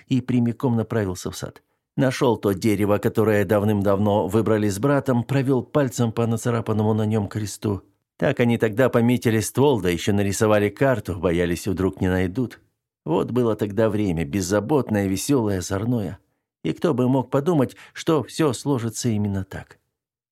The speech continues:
Залез в развалившийся домик на дереве. Все, чего от него осталось, это неровный дощатый пол. Вздохнул, переполняемый бурей эмоций, вспоминая детское лицо брата. В груди больно закололо,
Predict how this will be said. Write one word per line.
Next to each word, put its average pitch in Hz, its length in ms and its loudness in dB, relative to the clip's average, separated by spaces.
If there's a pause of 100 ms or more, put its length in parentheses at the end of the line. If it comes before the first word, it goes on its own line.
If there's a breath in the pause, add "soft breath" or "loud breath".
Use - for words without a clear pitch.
(100)
Залез 95 440 0
в 90 120 -10
развалившийся 90 760 -2
домик 95 360 -2
на 82 80 -2
дереве. 82 520 -2 (400 soft breath)
Все, 120 360 -2 (180)
чего 95 260 0
от 82 160 -2
него 98 200 2
осталось, 90 480 -2
это 92 200 0
неровный 90 500 0
дощатый 82 500 -6
пол. - 320 -12 (500)
Вздохнул, 110 640 0
переполняемый 92 720 0
бурей 98 400 0
эмоций, 123 580 0 (220 loud breath)
вспоминая 139 520 0
детское 117 540 -2
лицо 110 340 -2
брата. 69 420 -8 (580)
В 123 100 -6
груди 143 400 0
больно 123 400 0
закололо, 117 720 0